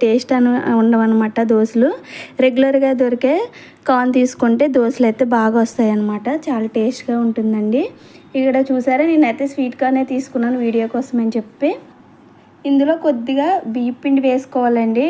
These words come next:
ఈ వీడియో అయితే చిన్న క్లిప్పింగ్ మిస్ అయిందనమాట. ఇప్పుడు ఈ దోశలకి కాంబినేషన్ చట్నీ ఏంటి అంటే పాలాంబరం అండి. ఇది ఎలా తయారు చేసుకోవాలో చూపిస్తాను చూడండి.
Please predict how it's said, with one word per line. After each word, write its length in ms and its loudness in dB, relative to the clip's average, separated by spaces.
ఈ 60 -4
వీడియో 280 -2
అయితే 200 -4
చిన్న 160 -2
క్లిప్పింగ్ 360 -4
మిస్ 240 -6
అయిందనమాట. 540 -4
ఇప్పుడు 240 -4
ఈ 40 2
దోశలకి 560 -2
కాంబినేషన్ 720 0
చట్నీ 320 -2
ఏంటి 320 -4
అంటే 260 -2
పాలాంబరం 680 2
అండి. 200 2
ఇది 140 0
ఎలా 180 2
తయారు 320 0
చేసుకోవాలో 400 -4
చూపిస్తాను 540 -4
చూడండి. 420 -2